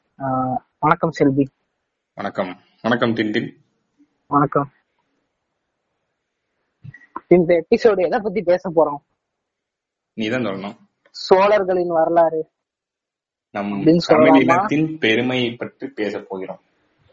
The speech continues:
Speaker 2: தமிழ்
Speaker 1: ம்.
Speaker 2: இனத்தின் பெருமை என்னது அது?
Speaker 1: போன
Speaker 2: சொல்லுங்க.
Speaker 1: தடவை, போன தடவை தான், போன எபிசோட்ல தான் அப்படி பெருமை எல்லாம் படக்கூடாது, அப்படி பெருமைப்பட ஒண்ணுமே இல்லைன்னு சொன்னோம்.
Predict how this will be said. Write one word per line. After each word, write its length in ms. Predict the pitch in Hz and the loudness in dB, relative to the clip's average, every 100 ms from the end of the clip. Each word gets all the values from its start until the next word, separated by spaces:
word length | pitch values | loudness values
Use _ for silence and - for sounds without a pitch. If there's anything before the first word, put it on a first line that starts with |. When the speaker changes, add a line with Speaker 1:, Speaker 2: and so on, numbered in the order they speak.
| _ - - | _ -12 -4
Speaker 2:
தமிழ் 320 | 104 131 127 | 0 2 2
Speaker 1:
ம். 120 | 147 | 4
Speaker 2:
இனத்தின் 520 | 151 143 131 107 - | 4 2 0 -4 -6
பெருமை 440 | - 107 123 110 - _ _ _ _ _ _ _ _ _ _ _ | -2 0 0 -6 -12 _ _ _ _ _ _ _ _ _ _ _
என்னது 360 | 107 110 110 98 | 0 2 2 2
அது? 120 | 92 | 4
Speaker 1:
போன 240 | 208 269 | 4 4
Speaker 2:
சொல்லுங்க. 120 | 254 247 | 4 4
Speaker 1:
தடவை, 160 | 269 - - _ _ _ _ _ _ - _ | 4 -2 -10 _ _ _ _ _ _ -20 _
போன 320 | - 240 269 269 240 | 6 6 8 6 6
தடவை 280 | 254 269 247 | 6 6 4
தான், 380 | 269 277 254 202 | 4 4 2 2
போன 220 | 226 247 | 4 4
எபிசோட்ல 500 | 214 247 269 220 214 | 2 2 2 4 6
தான் 340 | 240 302 294 - _ _ _ _ _ | 6 4 0 -8 _ _ _ _ _
அப்படி 280 | 151 165 185 | -2 0 2
பெருமை 400 | 202 262 302 277 | 2 4 4 4
எல்லாம் 220 | 233 269 | 4 4
படக்கூடாது, 840 | 220 262 226 214 185 247 277 226 - | 2 2 2 2 2 2 4 4 2
அப்படி 280 | 151 165 170 | -2 -2 2
பெருமைப்பட 440 | 190 220 214 202 180 | 2 2 2 2 0
ஒண்ணுமே 360 | 185 196 226 226 196 | -2 -2 0 0 2
இல்லைன்னு 420 | 214 220 254 262 185 | 2 2 2 2 0
சொன்னோம். 440 | 175 165 170 | 2 2 4